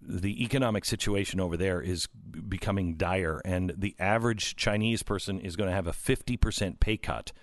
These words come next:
this year because of the coronavirus. That is the thing that's gonna spread around the world,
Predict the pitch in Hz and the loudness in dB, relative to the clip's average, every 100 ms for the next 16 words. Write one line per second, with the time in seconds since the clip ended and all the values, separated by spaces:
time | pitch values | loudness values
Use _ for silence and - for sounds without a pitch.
0 | - - _ _ - 101 98 - 95 98 | -20 -20 _ _ 0 2 4 2 0 0
1 | 67 - - - 95 - 120 120 117 95 | -2 -8 -12 -8 -6 0 4 4 4 0
2 | - 90 78 85 - 87 87 78 80 76 | 0 -2 0 -2 2 2 2 0 -2 -2
3 | 58 - - - _ _ _ _ _ - | -6 -6 -8 -10 _ _ _ _ _ -6
4 | 87 120 135 127 - 101 - 92 107 95 | 2 6 6 2 2 0 0 0 0 0
5 | 90 - - 90 - - 101 92 85 82 | 0 -2 0 0 0 0 2 2 2 0
6 | 76 85 107 98 - | 0 2 2 0 -6